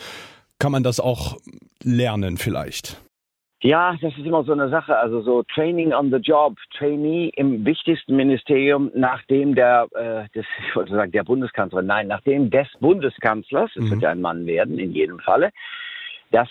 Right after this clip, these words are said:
Speaker 2: ist, äh, sagen wir so, in diesem Ressort, äh, da, da fange ich selber an zu stottern.
Speaker 1: Hm.
Speaker 2: Also es ist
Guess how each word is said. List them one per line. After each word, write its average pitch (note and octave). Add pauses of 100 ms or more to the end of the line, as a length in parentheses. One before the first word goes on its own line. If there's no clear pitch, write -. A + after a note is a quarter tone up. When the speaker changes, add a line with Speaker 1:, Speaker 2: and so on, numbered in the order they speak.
Speaker 2:
ist, D#3 (320)
äh, G#2
sagen B2+
wir C3
so, B2+
in B2+
diesem F#3
Ressort, C3 (120)
äh, A2+ (640)
da, A#2
da A#2+ (140)
fange C3+
ich A#2
selber C3+
an B2+
zu C3
stottern. A#2
Speaker 1:
Hm. G#2+
Speaker 2:
Also C3+ (140)
es B2+ (240)
ist C#3+